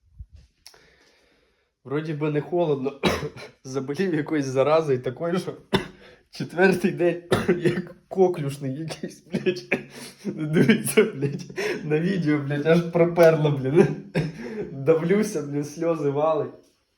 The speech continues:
Кошмар, блін. Господи, за що це мені? Таке ощущення, що я не знаю, що я як, які, якась стара машина на трьох циліндрах, блін, починаю троїть, блін.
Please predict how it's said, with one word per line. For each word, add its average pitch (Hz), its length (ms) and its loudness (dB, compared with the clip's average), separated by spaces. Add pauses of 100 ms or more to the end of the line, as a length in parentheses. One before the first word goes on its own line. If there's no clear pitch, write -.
(1500)
Кошмар, 131 520 2
блін. 113 300 -4 (1300)
Господи, 123 680 0
за 131 120 -2
що 147 200 2
це 143 160 -2
мені? 117 200 0
Таке 131 320 -2
ощущення, 165 560 0
що 139 220 -4
я 143 100 4
не 147 100 -2
знаю, 127 380 0
що 135 160 -2
я 143 180 4
як, 143 280 2 (880)
які, 151 520 -2
якась 160 340 2
стара 175 300 4
машина 175 500 6
на 143 360 6 (180)
трьох 160 300 2
циліндрах, 160 580 4
блін, 139 260 0
починаю 143 600 2
троїть, 151 460 0
блін. 120 200 -6